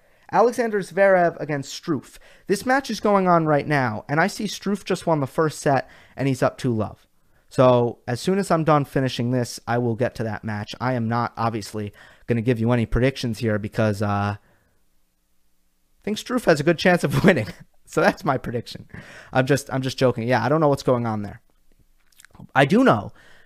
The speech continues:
that Struff is a, is a guy who has very low shot tolerance, uh, but when he plays short rallies, he can be very, very dangerous. And we know that Zverev can get passive sometimes.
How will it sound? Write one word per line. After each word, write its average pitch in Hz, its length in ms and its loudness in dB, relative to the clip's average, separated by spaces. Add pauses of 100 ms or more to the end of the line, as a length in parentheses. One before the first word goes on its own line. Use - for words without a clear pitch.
(140)
that 143 200 0
Struff - 640 -6
is 127 200 -6
a, 127 280 0
is 123 140 -10
a 123 60 -6
guy 120 540 -2 (1000)
who 175 140 -2
has 151 300 0
very 160 360 -2
low 156 260 0
shot 151 400 -4
tolerance, 151 840 -4 (1160)
uh, 120 460 0 (240)
but 165 400 0 (1400)
when 147 260 -4
he 135 160 -6
plays 185 320 0
short 175 320 0
rallies, 135 480 0
he 139 120 -4
can 127 140 -8
be 110 140 -6
very, 113 360 -2
very 107 360 -4
dangerous. 107 480 -10
And 117 180 -8
we 131 140 -2
know 156 200 2
that 127 180 -6
Zverev 131 420 -2
can 123 120 -10
get 107 200 -10
passive 135 440 -4
sometimes. - 640 -16